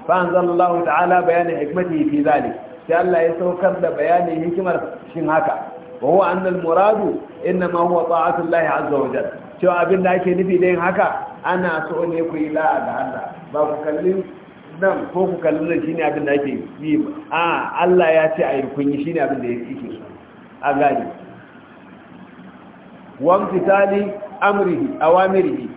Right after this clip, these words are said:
da bin umarce umarcensa. Wa tawajjuhu haythu wajjaha, da fuskanta inda ya fuskantar. Wattiba'u ma shara'a, da bin abin da ya shar'anta.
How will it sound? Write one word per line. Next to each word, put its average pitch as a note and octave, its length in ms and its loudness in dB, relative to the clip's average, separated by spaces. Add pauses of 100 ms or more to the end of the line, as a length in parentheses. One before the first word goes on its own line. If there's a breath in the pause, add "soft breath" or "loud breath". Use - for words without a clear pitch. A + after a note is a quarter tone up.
(220)
da D#3 100 4
bin G#3 320 4
umarce D#3+ 480 2
umarcensa. D#3 800 0 (160)
Wa E3 180 4
tawajjuhu F#3+ 640 4
haythu F#3 440 2
wajjaha, E3+ 800 0
da D#3 120 4
fuskanta G3+ 920 2
inda G3+ 240 0
ya F3 100 0
fuskantar. F3 640 0 (320)
Wattiba'u G3 680 4
ma E3+ 260 0
shara'a, E3 500 2
da D3+ 80 2
bin G3 180 2
abin F#3 240 2
da E3+ 60 0
ya E3+ 120 0
shar'anta. D#3 440 0